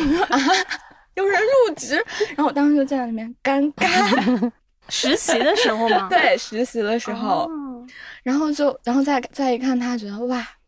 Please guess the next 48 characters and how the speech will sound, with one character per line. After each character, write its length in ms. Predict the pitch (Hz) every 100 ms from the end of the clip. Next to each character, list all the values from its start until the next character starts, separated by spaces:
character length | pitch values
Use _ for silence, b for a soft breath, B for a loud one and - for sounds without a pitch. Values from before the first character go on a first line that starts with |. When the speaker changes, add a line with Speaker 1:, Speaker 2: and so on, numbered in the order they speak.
| -
Speaker 1:
看 120 | 277
起 120 | 262
来 100 | 208
也 80 | 214
太 400 | - - 294 233
年 300 | 180 185 170
轻 300 | 202 - 269
了 100 | 262
吧， 260 | 214 240 -
到 180 | - 349
底 160 | 240 196
多 260 | - 208 -
大？ 160 | 339
<laughs> 760 | 294 339 285 339 285 285 285 285 330 - - 311 - 427 B B B B B B B B
然 120 | 262
后 60 | 294
后 160 | 339
来 140 | 294 262
聊， 320 | 247 214 214 - B
聊 160 | 208 220
一 60 |
些 180 | 262 285
工 200 | 277 277
作 140 | 285 247
的 80 | 202
情 180 | -
况， 120 | 185 240
就 100 | 269
是 100 | 269
每 180 | 208
个 80 | 135
人 120 | 202
入 240 | 233 269 233
职 180 | - 170
不 100 | 185
是 80 | 202
都 100 | 214
会 140 | 226
谈 300 | - - 151
一 60 | 180
下 240 | 208 190
什 100 | 180
么 140 | 151 165
工 300 | 190 190 196
作 240 | 196 160
的 260 | 147 85 175
方 400 | - 190 185 202
向 240 | - 196